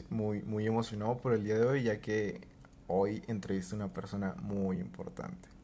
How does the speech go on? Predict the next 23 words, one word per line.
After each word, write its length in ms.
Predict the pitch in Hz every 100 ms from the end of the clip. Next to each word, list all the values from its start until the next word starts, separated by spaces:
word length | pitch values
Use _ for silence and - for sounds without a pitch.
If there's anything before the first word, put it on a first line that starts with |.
| - - - - -
Entonces, 540 | 90 95 98 107 107 95
así 200 | 87 101
que 240 | - 98
quédense, 520 | - 101 120 123 123
va 100 | 117
a 20 | 107
estar 240 | - 104
muy 160 | 101 95
bueno, 340 | 92 117 131
la 140 | 120
verdad. 440 | 92 90 95 123 - - - - - - - -
Como 220 | - 107
siempre, 500 | 104 110 104 117 117
les 200 | 113 104
mando 320 | 104 104 104
un 140 | 113 113
gran 240 | 104 104
abrazo, 680 | 101 95 107 120 - 127 123 - - - - -
un 80 |
gran 240 | 110 110 110
saludo 680 | 117 110 117 127 135 135 -
y 240 | 107 107
bendiciones 920 | 104 104 104 - 107 107 113 110 -